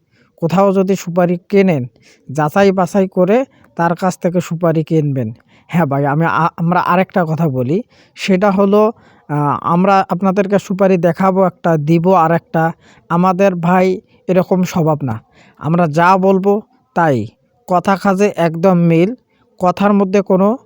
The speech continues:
ভেজাল এবং সমস্যা নাই, গিরিবিলটি নাই। আপনারা আমাদেরকে যেমন সুপারির কথা বলবেন, আমরা সেই হিসেবে আপনাদেরকে দাম বলে দিব।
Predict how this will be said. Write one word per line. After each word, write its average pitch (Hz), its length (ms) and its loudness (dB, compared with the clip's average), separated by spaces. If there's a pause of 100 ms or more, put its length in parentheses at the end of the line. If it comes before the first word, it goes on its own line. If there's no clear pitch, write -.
(160)
ভেজাল 170 440 0
এবং 165 280 -2
সমস্যা 160 480 -4
নাই, 165 180 -2
গিরিবিলটি 151 680 -2
নাই। 104 240 -6 (560)
আপনারা 202 600 2 (340)
আমাদেরকে 185 680 2
যেমন 165 380 2
সুপারির 185 420 0
কথা 180 280 0
বলবেন, 185 440 0 (420)
আমরা 185 200 0
সেই 196 300 2
হিসেবে 196 340 0
আপনাদেরকে 185 560 0
দাম 170 340 0
বলে 180 220 2
দিব। 160 320 0